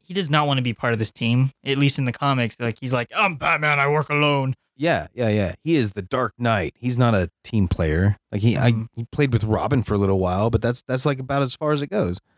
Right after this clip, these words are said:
Speaker 1: See, this is a aged Batman.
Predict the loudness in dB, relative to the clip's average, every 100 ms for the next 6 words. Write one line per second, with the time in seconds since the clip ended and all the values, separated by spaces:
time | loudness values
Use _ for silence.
0 | _ _ _ _ _ _ _ _ _ _
1 | _ _ -8 -2 -2 -2 0 2 0 -2
2 | _ _ _ -2 0 0 -2 -2 -4 -2
3 | -2 -2